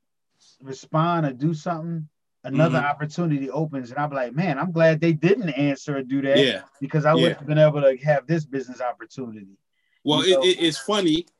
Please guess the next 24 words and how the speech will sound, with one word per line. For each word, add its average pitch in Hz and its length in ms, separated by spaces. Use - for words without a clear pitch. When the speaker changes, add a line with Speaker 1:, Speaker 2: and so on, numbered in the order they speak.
Speaker 2:
because 139 360
one 160 220
of 170 100
the 143 60
people 143 320
that 135 160
I 131 60
reached 127 420
out - 260
to, 110 320
one 123 340
of 131 220
their 127 420
partners - 800
recently 135 460
reached 123 360
out 117 200
to 117 140
me. 104 140
So 120 140
I 127 140
was 151 220
like, 123 240
"Well, 120 320